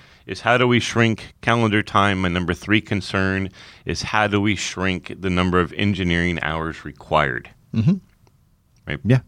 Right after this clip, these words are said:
Speaker 1: Um, um, <sighs> I think my very first blog on this topic, um, was on what is the R O I of test.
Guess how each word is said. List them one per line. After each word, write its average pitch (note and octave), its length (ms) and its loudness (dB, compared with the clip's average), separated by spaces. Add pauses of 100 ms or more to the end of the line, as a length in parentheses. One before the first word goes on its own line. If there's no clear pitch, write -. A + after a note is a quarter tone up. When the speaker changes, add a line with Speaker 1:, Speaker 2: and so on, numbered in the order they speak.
Speaker 1:
Um, F#2+ 360 2 (1500)
um, C#3+ 380 4
<sighs> - 60 -2 (2000)
I A#2+ 600 -2
think C3+ 260 0
my A2+ 160 0
very A2 520 0
first - 540 -2 (480)
blog A2 400 2
on E2+ 180 -6
this D2 180 -14
topic, D2+ 520 -10 (360)
um, D2 420 -16 (220)
was E2+ 280 -2
on E2 240 2
what E2+ 160 2
is E2+ 180 -4
the E2+ 120 -2
R E2 240 2
O D2+ 100 0
I D#2 180 2
of A#1+ 280 -8
test. - 560 -6